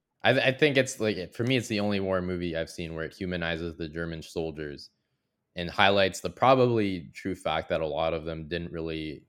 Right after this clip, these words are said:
understand what they were getting into, and they were just part of a larger system of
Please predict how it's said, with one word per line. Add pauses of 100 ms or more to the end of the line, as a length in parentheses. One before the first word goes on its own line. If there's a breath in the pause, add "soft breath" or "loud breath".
understand
what
they
were
getting
into, (600)
and
they
were
just (360)
part
of
a
larger
system
of